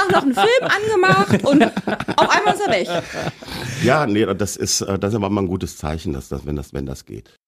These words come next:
Speaker 2: Du merkst einfach, das hab ich gemerkt, äh, wie, wie sehr mir der Job eben auch gefehlt hat in der Corona-Zeit. Ich hab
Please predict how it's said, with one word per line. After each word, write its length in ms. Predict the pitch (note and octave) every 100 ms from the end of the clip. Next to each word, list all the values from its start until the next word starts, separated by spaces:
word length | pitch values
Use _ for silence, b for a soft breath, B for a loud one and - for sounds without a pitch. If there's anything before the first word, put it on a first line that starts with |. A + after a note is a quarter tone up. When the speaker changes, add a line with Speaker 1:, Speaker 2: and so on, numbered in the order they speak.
| _
Speaker 2:
Du 100 | -
merkst 360 | F#2+ G2 B2+ -
einfach, 220 | A#2 B2
das 200 | A#2 A2+
hab 140 | A2+ -
ich 160 | A#2+
gemerkt, 460 | - A2+ G#2 G#2+ -
äh, 180 | G2 F#2
wie, 400 | G2+ G2+ G2 E2+
wie 80 | F#2+
sehr 200 | F#2 G#2+
mir 80 |
der 140 | A2 F#2+
Job 220 | G2 F#2+
eben 200 | F#2+ F2+
auch 120 | F2+
gefehlt 400 | - - F#2+ B2
hat 100 | C#3
in 100 | E2
der 80 | A#2+
Corona-Zeit. 800 | A#2+ G#2+ G2 A2+ A2 - G#2 G2+
Ich 120 | F2+
hab 60 | D2